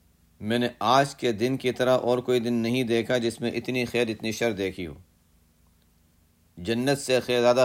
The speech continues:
خیر کہیں نہیں، ش-، اور دوزخ سے زیادہ شر کہیں نہیں۔ وَلَوْ تَعْلَمُونَ مَا أَعْلَمُ لَضَحِكْتُمْ قَلِيلًا وَلَبَكَيْتُمْ كَثِيرًا۔ اگر تمہیں وہ بات معلوم ہو جائے جو مجھے معلوم ہے، تو تم کم ہنسو اور زیادہ رونے لگو۔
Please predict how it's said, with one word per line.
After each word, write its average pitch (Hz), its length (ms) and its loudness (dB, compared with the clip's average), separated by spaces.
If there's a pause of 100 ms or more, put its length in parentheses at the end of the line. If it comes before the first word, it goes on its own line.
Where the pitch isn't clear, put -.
(120)
خیر 131 200 2
کہیں 127 300 0
نہیں، 131 320 -2
ش-، - 200 -10
اور 127 280 6
دوزخ 113 420 -4
سے 117 160 -2
زیادہ 117 240 2
شر 117 200 -2
کہیں 95 280 -4
نہیں۔ 69 120 -10 (1080)
وَلَوْ 120 260 4
تَعْلَمُونَ 131 520 4
مَا 120 240 2
أَعْلَمُ 127 380 2
لَضَحِكْتُمْ 117 680 -2
قَلِيلًا 123 320 0
وَلَبَكَيْتُمْ 113 760 -2
كَثِيرًا۔ 104 400 -2
اگر 107 260 -2
تمہیں 123 220 -6
وہ 123 140 2
بات 120 300 2
معلوم 123 300 0
ہو 123 140 0
جائے 127 180 0
جو 120 120 0
مجھے 113 280 0
معلوم 127 400 2
ہے، 131 80 2
تو 117 140 -6
تم 117 220 -4
کم 131 220 0
ہنسو 113 240 -4
اور 131 160 2
زیادہ 110 280 0
رونے 117 300 2
لگو۔ 87 320 -2